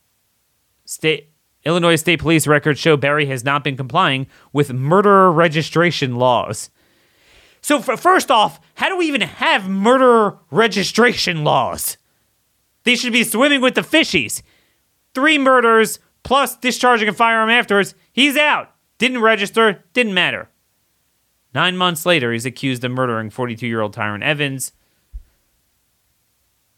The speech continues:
And he is finally in custody being held without bail. But this is where we are, folks.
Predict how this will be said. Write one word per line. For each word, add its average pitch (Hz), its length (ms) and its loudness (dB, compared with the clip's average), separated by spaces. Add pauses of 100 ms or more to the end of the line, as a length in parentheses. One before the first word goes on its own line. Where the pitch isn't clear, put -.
(960)
And 113 800 -2 (840)
he 139 380 -2
is 127 160 -2
finally 147 680 0
in 113 120 -4
custody 127 420 -4
being 113 240 -2
held 117 200 -4
without 104 340 -2
bail. 131 400 -2 (2750)
But 196 140 0
this 240 200 0
is 220 100 -4
where 202 200 2
we 196 120 2
are, 214 180 4
folks. - 520 -12